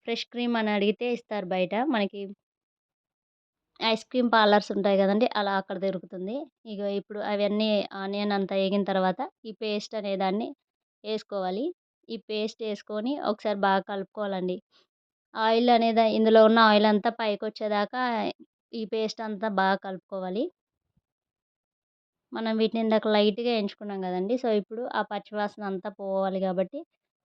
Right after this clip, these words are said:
ఇందులో ఉన్న ఈ పేస్ట్‌లో ఉన్న ఆయిల్ అంతా బయటకు వచ్చే విధంగా బాగా మనం వేయించుకోవాలి. వేయించుకున్న తర్వాత ఇందులోనే మనం టేస్ట్‌కి సరిపడంత సాల్ట్‌ని యాడ్ చేసుకోవాలి.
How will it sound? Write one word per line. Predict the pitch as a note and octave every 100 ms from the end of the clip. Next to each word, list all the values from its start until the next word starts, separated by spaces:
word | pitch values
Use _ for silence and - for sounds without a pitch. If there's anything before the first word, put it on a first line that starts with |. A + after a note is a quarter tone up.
| _
ఇందులో | A3 A3+ G#3+
ఉన్న | G#3 G#3 G3+ F#3+ -
ఈ | G#3
పేస్ట్‌లో | - G#3 G3+ G#3 G3+
ఉన్న | G3 G3+
ఆయిల్ | F#3+ G3
అంతా | G3 F#3+ G#3
బయటకు | G3+ G3 F#3 G3+
వచ్చే | G3 G3+
విధంగా | G3 G3 F#3+ G#3+ D#4 D4 _ _ -
బాగా | G3+ G3 G3 G#3
మనం | G3+ F#3+
వేయించుకోవాలి. | F#3 F#3 - F#3+ F3 F3 C4+ _ _ _ _ _ _
వేయించుకున్న | G#3 G#3+ - A3 G#3+
తర్వాత | G#3 G3+ G3
ఇందులోనే | A3 G#3 G#3 G#3
మనం | A3+ G3+ G3
టేస్ట్‌కి | G3 G3+ G3+ G#3+ -
సరిపడంత | G3+ F#3+ G3 F#3+ F#3 G3+
సాల్ట్‌ని | - G3 G3+ G#3+ G#3
యాడ్ | G3 F3+
చేసుకోవాలి. | F#3+ - G3 F#3 F#3+